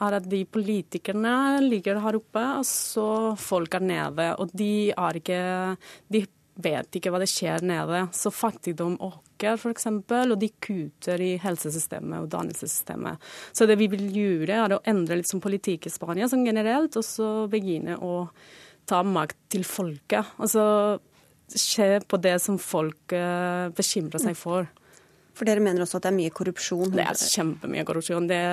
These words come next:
Speaker 1: jeg leste nå nettopp at det er fire hundre og sekstisju ordfører som har blitt, eh,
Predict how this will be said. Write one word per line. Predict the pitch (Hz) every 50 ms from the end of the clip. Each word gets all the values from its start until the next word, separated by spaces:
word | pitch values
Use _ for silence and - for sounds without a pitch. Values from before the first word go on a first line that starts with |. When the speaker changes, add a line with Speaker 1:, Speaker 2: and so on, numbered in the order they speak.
| 180 180 180 180 180 - -
Speaker 1:
jeg | 190 185
leste | 185 175 175 - - - - 175 170
nå | 175 180 180 185
nettopp | 175 160 - 175 175 185
at | 185 180
det | 170
er | 170 175 -
fire | - - - 214 190 170 160 156
hundre | 175 165 165 165
og | 180 - -
sekstisju | - 185 - - - - 202 190 - - - - 202 214 233 254 262 - _ - - - - - - _ _ _
ordfører | 233 214 180 160 156 - - - 165 165 175 185
som | 180 196 190 190
har | 170 185 170
blitt, | 165 170 165 170 170 180 175 - _ _ _ -
eh, | 185 180 180 180 180